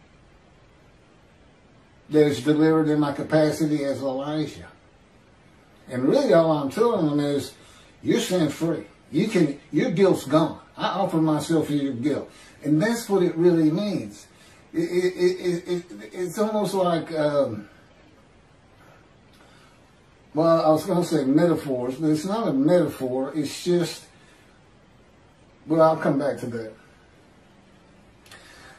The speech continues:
That is why he offers himself to God for guilt, emotional guilt. Of those who are not righteous, that he's going to make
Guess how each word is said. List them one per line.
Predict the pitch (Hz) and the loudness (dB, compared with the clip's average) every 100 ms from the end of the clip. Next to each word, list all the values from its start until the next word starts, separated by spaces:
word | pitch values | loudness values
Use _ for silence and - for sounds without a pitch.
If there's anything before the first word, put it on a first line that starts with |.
| - - | -20 -4
That | 165 233 | 0 2
is | 247 202 | 2 0
why | 180 175 175 | 0 2 2
he | 175 147 | 2 2
offers | 151 185 220 208 | 2 0 -2 -2
himself | 214 202 - 151 156 | -2 0 2 2 2
to | 196 | 0
God | 175 139 135 135 | -2 -2 -2 -2
for | 196 | -2
guilt, | 185 226 226 - - | -2 0 -2 -4 -8
emotional | 165 165 175 202 214 - 190 185 185 127 | -2 0 2 2 2 0 -2 0 -2 -4
guilt. | 123 202 196 - - - - _ _ _ _ _ _ _ _ _ _ _ _ _ _ _ _ _ - | -2 0 0 -2 -12 -20 -20 _ _ _ _ _ _ _ _ _ _ _ _ _ _ _ _ _ -6
Of | 147 | 0
those | 170 175 175 | 4 4 4
who | 175 160 | 2 2
are | 185 | 2
not | 202 170 135 139 | 2 0 -6 -8
righteous, | 147 131 - 92 - | -6 -6 -10 -18 -14
that | 143 151 | -4 2
he's | 180 160 | 2 2
going | 175 175 170 | 0 0 0
to | 156 185 170 | 0 0 2
make | 156 156 180 | 2 2 0